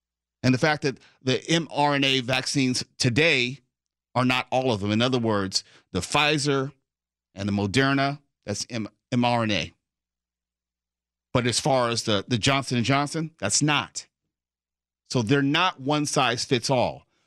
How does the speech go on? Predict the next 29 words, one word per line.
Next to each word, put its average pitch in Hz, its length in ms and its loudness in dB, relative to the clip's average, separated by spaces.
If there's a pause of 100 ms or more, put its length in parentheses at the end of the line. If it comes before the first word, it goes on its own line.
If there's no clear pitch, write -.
(160)
But 160 120 2
our 151 140 2
feelings 311 560 0
about 113 380 -2
them 104 180 -2
have 107 220 0
turned 127 320 0
into 113 260 0
one 107 300 0
size 98 400 0
fits - 260 -2
all. - 260 -6 (600)
And 135 100 2
so 147 160 2
what 131 200 0
we 135 100 0
feel 320 280 0
about 233 220 0
the 185 100 -8
covid 220 360 -2
vaccines 160 720 -2 (300)
has 151 300 0
now 147 840 0 (280)
been 123 160 2
transferred 120 640 0
over 98 400 0
to 95 400 0 (260)
other 92 380 0 (160)
vaccines. 95 720 -2